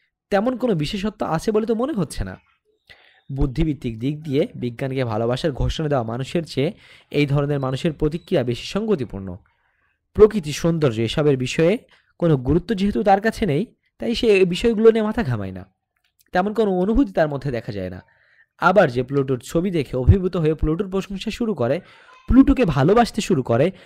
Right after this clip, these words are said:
আর প্রতিক্রিয়ায় বিজ্ঞানকেও ভালোবাসার ঘোষণা দেয় লোকেদের চেয়ে, সেই বেশি যৌক্তিক। যুগে যুগে এভাবেই তো মানুষ প্রকৃতির পূজা করে এসেছে। সৌরজগতের গ্রহগুলোর নাম দেওয়া হয়েছে রোমান দেবতাদের নামে।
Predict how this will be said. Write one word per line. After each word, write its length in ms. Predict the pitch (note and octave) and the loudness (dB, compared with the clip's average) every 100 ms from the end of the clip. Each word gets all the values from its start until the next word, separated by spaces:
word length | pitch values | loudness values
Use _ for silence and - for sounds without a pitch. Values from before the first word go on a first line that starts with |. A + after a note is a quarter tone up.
| - | -10
আর 180 | - D#3 | 0 2
প্রতিক্রিয়ায় 640 | C#3+ F3 F3 G#3 - D#3 A#2 | 4 4 4 -2 0 2 2
বিজ্ঞানকেও 480 | B2+ B2+ F#3 A3 A3 | 0 4 4 4 2
ভালোবাসার 440 | E3+ F3 F#3 A3 | 4 4 4 2
ঘোষণা 400 | E3+ F3+ G#3+ F#3+ | 0 0 2 0
দেয় 220 | A#2+ D3+ G3+ _ _ _ _ _ _ _ _ | 0 0 -2 _ _ _ _ _ _ _ _
লোকেদের 560 | D3 D#3 E3+ G#3 F#3+ G3+ | 4 6 6 6 2 2
চেয়ে, 240 | - C4+ C#4 | 0 0 -2
সেই 340 | - B3 C#4 | -2 6 8
বেশি 240 | F#3 - A#2 | 8 4 0
যৌক্তিক। 380 | G#2 - F#2 - _ _ _ _ _ _ _ _ _ _ _ _ _ C#3+ | -6 -6 -12 -12 _ _ _ _ _ _ _ _ _ _ _ _ _ -8
যুগে 240 | F#3 B3 | -4 -2
যুগে 200 | G3+ C3+ | -4 -4
এভাবেই 380 | - D#3 F3+ G3+ | -4 0 0 0
তো 120 | A#3+ | 0
মানুষ 280 | G3 F3 G3+ | -2 -2 -4
প্রকৃতির 360 | - G#3 A#3 A#3+ | 0 0 0 -2
পূজা 260 | A#3+ A#3 | 0 2
করে 280 | B3 C#3+ B2 | 2 2 0
এসেছে। 480 | A#2 - G#2+ - F2+ _ _ _ _ _ | -4 -6 -10 -10 -12 _ _ _ _ _
সৌরজগতের 640 | - F#3+ G3 G3 F3 F3+ | 8 10 10 8 2 -2
গ্রহগুলোর 440 | D3 E3 F#3+ G#3 F3+ | 2 2 6 6 6
নাম 320 | C#3 D3 F#3+ | 4 0 4
দেওয়া 180 | G3+ F3+ | 6 8
হয়েছে 300 | E3 - D3 | 4 2 0
রোমান 300 | B2+ D#3 D3+ | 0 -2 0
দেবতাদের 460 | A#2 A#2 G#2 G2+ | -2 -2 -6 -8
নামে। 300 | G2 G2 G2+ | -10 -12 -12